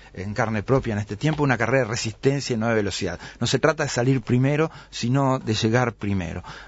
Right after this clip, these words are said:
Pero también en el mismo, lo importante es lo que tenemos para decir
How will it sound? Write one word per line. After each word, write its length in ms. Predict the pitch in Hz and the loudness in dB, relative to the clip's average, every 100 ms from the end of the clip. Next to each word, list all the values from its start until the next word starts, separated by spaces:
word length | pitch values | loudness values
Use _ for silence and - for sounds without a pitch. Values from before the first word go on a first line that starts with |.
| - - | -8 0
Pero 260 | 127 156 - - | 2 0 -2 -10
también 440 | - 147 165 220 214 - - | -4 -2 0 0 0 -6 -4
en 180 | 143 147 | 0 2
el 120 | 139 | 2
mismo, 520 | 156 180 131 131 131 | 2 2 2 0 -2
lo 100 | 131 | -2
importante 400 | 139 151 170 196 | -2 0 0 0
es 40 | 170 | 0
lo 80 | 135 | 0
que 100 | 120 | 2
tenemos 380 | 127 147 151 | 2 2 0
para 200 | - 98 | -2 -2
decir 380 | 92 92 - - | -2 -4 -8 -12